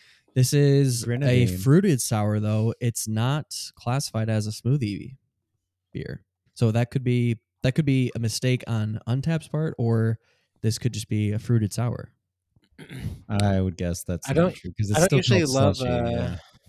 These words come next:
Speaker 3: I don't usually love lime flavoring, but this is giving me huge,
Speaker 2: What is wrong with you?
Speaker 3: uh, sherbet vibes, and I'm pretty excited.
Speaker 1: Ooh.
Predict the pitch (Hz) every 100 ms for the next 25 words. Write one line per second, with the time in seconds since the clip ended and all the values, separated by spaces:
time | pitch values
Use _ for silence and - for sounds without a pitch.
0 | - 107 117 127 123 120 113 110 107 104
1 | 113 110 107 104 123 143 147 113 101 104
2 | - - 110 117 - 104 107 104 98 110
3 | 107 120 156 123 - - - 92 92 127
4 | 117 101 - - 85 85 82 - - 107
5 | 127 117 131 147 170 175 - 92 90 90
6 | 90 92 - 104 107 - 110 110 80 76
7 | - _ _ _ _ - 113 92